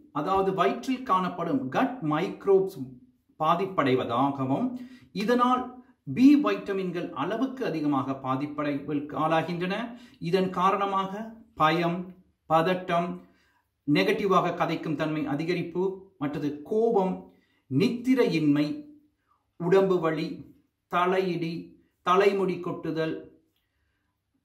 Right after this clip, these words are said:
போன்றவை ஏற்படுகின்றன. இதைத் தொடர்ந்து diabetes,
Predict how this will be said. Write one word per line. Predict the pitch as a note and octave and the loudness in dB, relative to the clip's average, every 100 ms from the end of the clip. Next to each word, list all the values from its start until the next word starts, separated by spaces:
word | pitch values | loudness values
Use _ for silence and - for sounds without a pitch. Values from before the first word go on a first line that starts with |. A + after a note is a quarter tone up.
| _ _ _ | _ _ _
போன்றவை | G3 G3+ F3+ E3+ | 2 4 2 2
ஏற்படுகின்றன. | D#3+ D#3 D#3 C#3 C#3 B2 - - - | 2 2 0 2 2 2 -2 -6 -8
இதைத் | G3 A3+ E4+ - | -4 2 2 2
தொடர்ந்து | G#3 F#3 D#3+ B2+ A#2+ - - _ _ _ _ _ C#3 | 2 4 4 2 -2 -8 -16 _ _ _ _ _ -8
diabetes, | B2+ D3 D#3+ - - E3 F3+ | 0 2 2 -2 -4 -4 -6